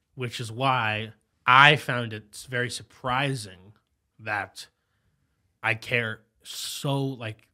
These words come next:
truly so little <laughs> about what people on the internet think.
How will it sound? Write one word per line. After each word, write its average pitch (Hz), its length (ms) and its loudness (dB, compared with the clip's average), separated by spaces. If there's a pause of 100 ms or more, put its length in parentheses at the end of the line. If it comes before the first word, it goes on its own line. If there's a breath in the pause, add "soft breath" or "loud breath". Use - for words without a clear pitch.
truly 170 580 -4
so 113 260 -8
little 110 480 -4
<laughs> 95 60 -12
about 98 320 -4
what 101 220 -14
people 104 260 -14
on 95 80 -12
the 95 140 -12
internet 92 360 -16
think. - 320 -20